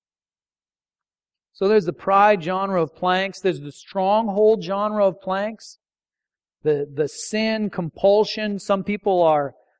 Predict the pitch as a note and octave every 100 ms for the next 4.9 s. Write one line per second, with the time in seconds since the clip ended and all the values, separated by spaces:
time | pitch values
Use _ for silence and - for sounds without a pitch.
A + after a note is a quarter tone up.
0 | _ - D3+ - F3 F3+ G3+ F3+ F#3 F#3+
1 | - A#3 A3 D#3 D3+ - G3 G3+ G3 F#3+
2 | F#3 D3 F3 F#3 E3+ D#3 - F#3 F#3+ -
3 | E3+ D3 C3+ C#3 F3+ F#3 F3+ F3+ G3 F3+
4 | D3+ D#3+ E3+ D#3 D#3 D#3+ D3 C3+ G#2+